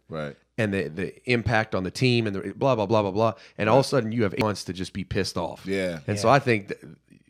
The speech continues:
Speaker 2: he was gonna have a great year next year without that.
Speaker 1: Right.
Speaker 2: And now it's only gonna enhance and, and his mindset this offseason.
Speaker 1: Yeah. I look forward to that. Obviously, we all look forward to it. And the funny thing, like I said, it seems like we're in the drudgery of, like, the offseason, but,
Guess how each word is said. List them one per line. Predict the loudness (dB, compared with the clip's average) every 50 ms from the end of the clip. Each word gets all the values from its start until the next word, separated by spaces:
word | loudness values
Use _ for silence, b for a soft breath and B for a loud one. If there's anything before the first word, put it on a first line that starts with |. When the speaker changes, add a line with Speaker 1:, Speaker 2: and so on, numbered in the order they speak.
| _ _ _ _ _
Speaker 2:
he | -8 -2 0 2
was | 4 4 2 4
gonna | 4 6 6 6 6
have | 4 4 2 2
a | 0
great | 0 0 0 2 2
year | 2 2 2
next | 2 2 0 0 -2 -4
year | -4 -2 -2 -4 -6 -10 _ -8
without | -6 -2 2 2 2 2 2
that. | 0 -2 -4 -4 -8 _ _ -12
Speaker 1:
Right. | -10 -8 -8 -4 -2
Speaker 2:
And | -2 0 0 2
now | 2 4 4 6 4
it's | 4 2 0 -4
only | -2 -2 0 0 -2 -2
gonna | -2 -2 -2 -2
enhance | -4 -4 -6 -6 -6 -6 -4 -6 -6 -8 -10
and, | -10 -8 -8 -8 -10 -12 -14 -16 -14
and | -12 -12 -12 -12 -14 -16 -18 -14
his | -8 -6 -6 -4 -2
mindset | -2 0 0 -2 -2 -4 -6 -6 -6 -8 -12 _ _ _ _ _ -8
this | -8 -6 -4
offseason. | -4 -4 -4 -6 -8 -10 -12 -12 -14 -14 -12 -8
Speaker 1:
Yeah. | -6 -4 -4 -4 -6 -8 b b b
I | 0 2
look | 2 2 2
forward | 2 2 0 0 0
to | -2 -4
that. | -4 -2 0 2
Obviously, | 0 0 0 -2 -4 -2 0
we | 0
all | 2 0 0
look | 0 -2 -6
forward | -6 -6 -4 -4 -4
to | -4 -2 -2 -2
it. | -2 -2
And | -4 -4 -4
the | -4
funny | -2 -2 -2 -2
thing, | -4 -4 -4 -4
like | -2 -2
I | -2 -4
said, | -2 -2 0 0 0
it | -2 -4 -8
seems | -10 -8 -6 -6 -4 -2
like | -2 -2 -4 -4
we're | -6 -8
in | -8 -8
the | -8
drudgery | -6 -4 -4 -4 -2 -2 -4 -4 -4
of, | -4 -6
like, | -6 -8 -8 -8
the | -8
offseason, | -8 -8 -8 -6 -6 -6 -6 -6 -8 -8
but, | -8 -8 -8 -10